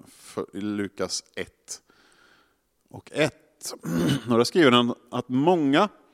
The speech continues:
har sökt att sammanställa en skildring av de händelser som har inträffat ibland oss. Så som det har berättats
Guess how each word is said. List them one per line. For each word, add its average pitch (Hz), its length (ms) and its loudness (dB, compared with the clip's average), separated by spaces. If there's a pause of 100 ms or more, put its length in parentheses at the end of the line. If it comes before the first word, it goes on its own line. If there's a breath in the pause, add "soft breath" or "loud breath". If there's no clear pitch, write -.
(500 soft breath)
har 120 100 -2
sökt 135 300 2
att 127 120 -4
sammanställa 110 760 0
en 107 120 -2
skildring 120 720 -2 (240)
av 117 120 -4
de 113 100 0
händelser 113 760 -2
som 104 180 -6
har 104 100 -4
inträffat 98 640 -6
ibland 101 400 -2
oss. - 340 -6 (1300 loud breath)
Så 151 340 2
som 147 160 0
det 139 60 4
har 135 80 4
berättats 123 640 0